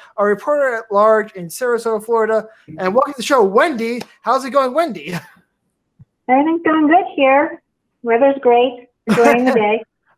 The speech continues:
Speaker 1: Oh, I,
Speaker 2: <laughs>
Speaker 1: I envy you. In Illinois, it is cold and snow or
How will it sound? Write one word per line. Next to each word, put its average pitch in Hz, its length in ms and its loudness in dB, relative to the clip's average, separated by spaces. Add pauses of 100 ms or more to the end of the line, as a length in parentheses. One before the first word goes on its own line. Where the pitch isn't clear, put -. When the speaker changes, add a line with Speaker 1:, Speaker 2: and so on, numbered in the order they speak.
(140)
Speaker 1:
Oh, 240 260 4
I, 226 400 -2
Speaker 2:
<laughs> 226 100 -6
Speaker 1:
I 233 140 0
envy 240 220 -4
you. 208 220 -6
In 226 240 -6
Illinois, 254 520 -2
it 220 40 -6
is 226 260 0
cold 254 680 -4
and 220 360 -8
snow 240 440 -4
or 233 280 -2